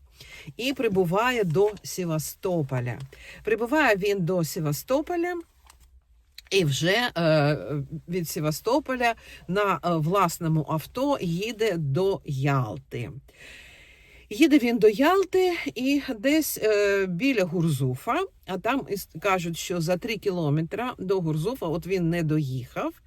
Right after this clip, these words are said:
і він, е, скоїв Д Т П.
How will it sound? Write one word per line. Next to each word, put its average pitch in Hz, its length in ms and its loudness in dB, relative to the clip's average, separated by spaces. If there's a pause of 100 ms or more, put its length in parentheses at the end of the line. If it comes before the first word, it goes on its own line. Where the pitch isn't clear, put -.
(580)
і 339 560 2
він, 294 320 2
е, 226 720 2 (280)
скоїв 233 640 0
Д 196 200 2
Т 196 160 0
П. 139 300 -2